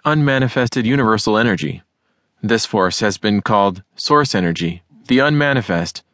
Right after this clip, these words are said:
the universe, God, et cetera. Regardless of what we call it,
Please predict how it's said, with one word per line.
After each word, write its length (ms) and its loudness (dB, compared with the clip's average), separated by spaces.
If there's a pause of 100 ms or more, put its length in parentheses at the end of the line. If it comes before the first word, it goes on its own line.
the 80 -2
universe, 640 0 (180)
God, 400 0 (180)
et 140 -4
cetera. 480 -4 (840)
Regardless 640 2
of 80 -2
what 160 0
we 180 0
call 280 2
it, 120 -2